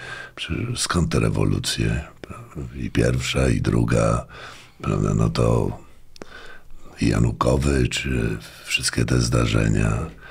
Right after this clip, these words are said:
które miały miejsce, były elementem jakiejś większej gry obliczonej na to, że, no, Janukowycz nie wyszedł, prawda?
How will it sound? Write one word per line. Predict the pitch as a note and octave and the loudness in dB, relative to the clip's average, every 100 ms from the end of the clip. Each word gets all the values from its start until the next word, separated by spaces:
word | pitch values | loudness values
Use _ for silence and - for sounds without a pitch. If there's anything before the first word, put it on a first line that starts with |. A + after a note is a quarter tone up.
| - - - - - | -18 -18 -20 -20 -14
które | - - G#1+ | -4 2 4
miały | G#1+ G#1 G#1+ G#1+ | 4 4 2 2
miejsce, | G#1+ G#1 G#1 - A1+ | 2 2 0 0 0
były | A#1 A#1 A#1 | 2 4 4
elementem | C2+ D#2 E2 D2 A1+ A1 A1 | 4 6 4 4 0 2 2
jakiejś | A1 A1 G#1 G#1+ G#1 - - - | 2 0 0 0 0 -6 -8 -4
większej | G#1 G#1+ A1 - G#1+ | 0 0 0 0 0
gry | G1+ A1 G1+ G1+ - | 2 2 2 0 -6
obliczonej | - G1+ G#1+ G1+ G1+ G1+ G1+ G1+ - - - - - - - - | -8 -4 -4 -2 0 2 2 0 -4 -10 -18 -18 -18 -20 -20 -4
na | A#1+ A1 | 0 0
to, | A1 A1 | 2 0
że, | G#1 G1+ - - - - - - - - - - _ - | 0 0 -2 -10 -18 -20 -20 -20 -20 -20 -20 -20 _ -4
no, | - | 0
Janukowycz | C3+ C#3+ D3 G#2+ E2+ D#2+ D#2+ F2 | 2 2 2 2 2 2 0 2
nie | D2+ | 2
wyszedł, | B1 A#1+ - G1+ G1+ - - - - - | 2 0 0 -4 -6 -12 -20 -20 -18 -10
prawda? | - A1+ A1 A#1+ B1 | 0 2 4 4 4